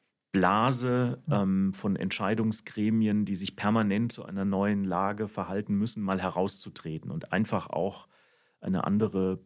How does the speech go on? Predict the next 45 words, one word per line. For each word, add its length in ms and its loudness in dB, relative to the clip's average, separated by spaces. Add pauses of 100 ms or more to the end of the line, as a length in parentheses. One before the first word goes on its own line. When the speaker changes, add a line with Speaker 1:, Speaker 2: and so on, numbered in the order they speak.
Speaker 1:
Perspektive 840 -2 (100)
gewinnen 400 0
zu 200 -4
wollen. 420 2
Und 240 -6
das 140 -6
finde 220 -4
ich 180 -10
eigentlich 380 -4
auch 100 -6
ein 180 -6
gutes 340 -2
Zeichen. 500 -12 (160)
Speaker 2:
Mhm. 180 2 (180)
Speaker 1:
Wir 140 -4
wissen 180 -2
ja 60 -2
etwa 220 2
bei 160 2
Putin, 520 0
dass 200 -2
er 260 -2 (100)
genau 440 0
diese, 640 -2
ich 180 -18
nenne 140 0
das 180 -2
mal, 280 0
intellektuellen 720 -4
Checks 300 -4
and 120 -8
Balances 520 -4
nicht 400 -6
Speaker 2:
Mhm. 260 0
Speaker 1:
hat. 320 -8 (640)
Und 120 -10
das 100 -8
finde 160 0
ich 80 -2
ein 100 0
gutes 320 -2
Zeichen, 380 -4
dass 160 -4
das, 360 -6
ähm, 540 -2